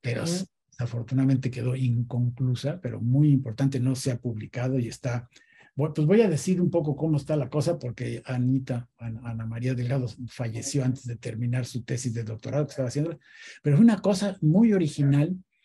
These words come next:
Speaker 1: Ella empezó, eh, a desarrollar una manera de investigar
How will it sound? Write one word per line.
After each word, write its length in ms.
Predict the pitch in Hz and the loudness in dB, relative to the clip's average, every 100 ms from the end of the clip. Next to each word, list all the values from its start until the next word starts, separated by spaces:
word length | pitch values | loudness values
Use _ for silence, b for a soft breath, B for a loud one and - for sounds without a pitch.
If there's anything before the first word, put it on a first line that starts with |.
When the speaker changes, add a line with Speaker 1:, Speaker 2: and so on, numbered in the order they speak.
| b b b - | b b b -6
Speaker 1:
Ella 160 | 156 | -2
empezó, 500 | 180 165 123 156 165 - | -2 0 0 0 -2 -8
eh, 200 | 147 131 | -6 -4
a 60 | 139 | -2
desarrollar 540 | 127 120 131 127 143 156 | -4 -2 0 2 2 4
una 260 | 151 139 - | 2 0 -2
manera 400 | 127 123 135 147 | -2 2 2 2
de 80 | 131 | 0
investigar 800 | 123 120 - - 120 139 151 | -2 -4 -8 -8 -4 -2 -2